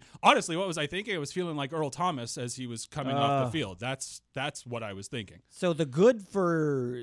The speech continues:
Speaker 2: uh, Seattle, they rushed the ball really well yesterday, but against an Arizona defense that's not that great. Lynch, not only did they lose Earl Thomas, they were oh for ten on third down.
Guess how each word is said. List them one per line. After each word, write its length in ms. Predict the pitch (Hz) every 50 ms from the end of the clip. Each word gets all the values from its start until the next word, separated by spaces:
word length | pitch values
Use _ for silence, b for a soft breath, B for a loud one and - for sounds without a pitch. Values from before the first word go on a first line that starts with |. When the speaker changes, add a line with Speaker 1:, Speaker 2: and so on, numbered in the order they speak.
| 104 98 113
Speaker 2:
uh, 220 | 117 113 107 104
Seattle, 480 | 98 - - 147 147 156 170 170 147 127
they 140 | 123 131 131
rushed 300 | 127 147 170 160 - -
the 60 | -
ball 200 | 127 135 127 113
really 320 | 101 107 135 156 165 156 147
well 160 | 139 147 147
yesterday, 420 | 143 127 117 - - 123 117 113
but 140 | 95 196 214
against 300 | 202 180 190 185 170 -
an 80 | 165 160
Arizona 420 | 160 156 151 139 147 147 143 143
defense 460 | 123 135 135 127 - 143 131 123 120
that's 200 | - 117 - -
not 200 | 131 131 127 127
that 160 | - 123 - -
great. 220 | 139 123 101 - _ _ _ _ _ _ _ _ _ _ _ _ _ _
Lynch, 480 | 113 120 151 160 127 - - - - - _ _ _ _ _ _ _ _ _ -
not 200 | 127 127 139 147
only 200 | 156 175 180 170
did 160 | 151 170 151
they 100 | 160 147
lose 280 | 139 135 147 156 131 139
Earl 160 | 139 143 135
Thomas, 460 | - - 131 127 117 87 - - - - -
they 140 | 117 139 143
were 220 | 135 139 127 - _ _ -
oh 240 | 160 156 175 196 180
for 260 | - - - 165 151
ten 640 | - - - - - - 151 151 156 147 139 131 - -
on 240 | 120 120 117 113 101 - _ _
third 420 | 160 151 151 156 156 143 123 117 -
down. 560 | - 147 139 139 131 123 113 92 85 85